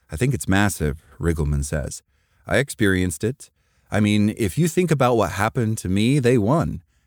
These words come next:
QAnon beat me. Bad guys win,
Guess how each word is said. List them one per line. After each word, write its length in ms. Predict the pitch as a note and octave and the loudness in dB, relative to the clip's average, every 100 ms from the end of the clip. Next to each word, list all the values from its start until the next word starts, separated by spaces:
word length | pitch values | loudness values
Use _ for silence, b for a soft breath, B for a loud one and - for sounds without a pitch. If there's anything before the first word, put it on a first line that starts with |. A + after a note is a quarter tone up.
| _ | _
QAnon 520 | - C#3 D3+ C#3 B2+ B2 | 0 4 4 6 4 4
beat 200 | D3 D#2 | 2 0
me. 240 | D2+ - _ _ _ - | -4 -6 _ _ _ 0
Bad 240 | G#2 C#3 | 2 4
guys 280 | C#3+ C#3 B2+ | 6 6 6
win, 380 | F3+ D3 B2+ | 6 6 4